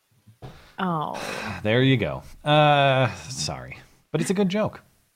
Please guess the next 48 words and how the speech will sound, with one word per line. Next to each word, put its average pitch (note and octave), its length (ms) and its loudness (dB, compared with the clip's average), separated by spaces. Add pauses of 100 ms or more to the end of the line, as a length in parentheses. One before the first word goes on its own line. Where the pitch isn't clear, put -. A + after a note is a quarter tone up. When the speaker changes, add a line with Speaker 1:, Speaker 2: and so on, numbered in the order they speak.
(420)
Speaker 2:
Especially C#3 340 6
for G#2 140 2
a F2+ 60 0
chick. C#2+ 240 -8 (720)
Speaker 1:
Do C4+ 80 -2
you D#4 60 4
ever G#4 120 4
do C#4 200 2
meetups A3 440 2
in G3 120 -4
Bozeman? G#3+ 560 -2 (340)
Speaker 2:
We C3+ 100 4
did D#3 180 6
one, G3+ 460 0
and D#3 120 4
I E3+ 80 4
should G3 160 2
honestly F3 280 2
get D3+ 140 0
back C3 180 2
in B2 60 0
touch F#3 200 0
with B3 120 -2
those G2+ 180 0
guys D#2+ 260 -4
'cause G#2+ 120 -4
that A#2 80 4
was B2+ 120 0
pretty A#2+ 200 0
fun. C3+ 340 0
We G2+ 80 0
haven't, G#2+ 360 0
uh, G2+ 180 6
had G#2+ 160 2
a, G#2 180 2
we G#2+ 120 -2
haven't A2 260 -2
met G#2+ 120 2
up G#2 140 2
since F2+ 280 -4
June, E2 460 -4
so, D2+ 380 -6
uh, D2 320 -10 (140)
w-, G3+ 140 -6
Speaker 1:
Oh, F#3+ 40 -2
really? G3 280 2
Speaker 2:
so, B3 140 -8 (140)
yeah. D#3 280 -8